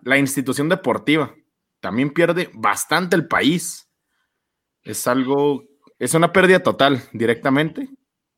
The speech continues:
Algo se podrá rescatar con la entrada de,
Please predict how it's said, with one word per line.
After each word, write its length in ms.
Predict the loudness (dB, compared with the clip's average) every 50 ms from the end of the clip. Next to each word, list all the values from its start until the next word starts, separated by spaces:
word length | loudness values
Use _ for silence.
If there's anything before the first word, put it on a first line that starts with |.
| _ _ _ _
Algo 240 | -2 2 4 4 4
se 100 | 4 2
podrá 280 | 2 4 4 6 6
rescatar 760 | 6 4 2 0 0 0 -2 0 2 2 2 2 2 2 0 -2
con 340 | -2 -2 -2 -2 -2 -2 -2
la 120 | -2 -4
entrada 480 | -4 -4 -6 -4 -2 0 2 2 2 0
de, 480 | 0 -2 -2 -2 -2 -4 -4 -6 -8